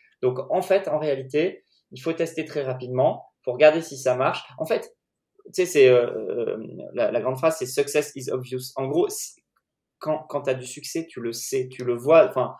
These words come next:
en fait, tu vois, euh, euh, il y a plein de fois où j'ai, j'ai lancé un projet et ça marchait pas trop, ça prenait pas trop, tu vois, et tu le vois aussi. Mais en fait, quand, quand t'as du succès, tu vois que tout de suite, tout le monde t'en parle, il y a du trafic,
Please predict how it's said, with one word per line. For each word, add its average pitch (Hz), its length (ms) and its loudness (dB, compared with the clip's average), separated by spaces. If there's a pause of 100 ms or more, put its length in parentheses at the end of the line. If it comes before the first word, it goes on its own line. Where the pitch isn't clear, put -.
(140)
en 127 80 -6
fait, 170 340 4
tu 135 100 -10
vois, 156 220 10
euh, 127 180 4 (640)
euh, 117 400 2
il 110 440 -8
y 120 80 0
a 127 40 2
plein 180 160 4
de 175 60 -2
fois 196 120 4
où 175 80 6
j'ai, 135 140 2 (160)
j'ai 127 160 2
lancé 135 260 0
un 135 60 -2
projet 139 500 4
et - 160 -4 (160)
ça - 160 -2
marchait 127 300 2
pas 127 140 4
trop, 135 220 2
ça 131 160 -4
prenait 127 320 -2
pas 127 120 0
trop, 135 260 0
tu 113 160 -12
vois, 127 400 6
et 131 80 -8
tu 131 120 -10
le 127 60 -6
vois 143 160 8
aussi. 143 300 0 (240)
Mais 127 100 4
en 135 80 4
fait, - 380 2
quand, 143 480 4
quand 139 140 -6
t'as 143 160 2
du 135 120 -8
succès, 190 640 2
tu - 80 -18
vois 185 200 8
que 156 100 -4
tout 190 160 -2
de 190 60 -2
suite, 196 180 -4
tout 202 80 0
le 190 40 4
monde 196 160 4
t'en 175 120 -4
parle, 170 360 2 (140)
il 151 60 0
y 170 40 6
a 170 40 4
du 170 100 -4
trafic, 160 500 -4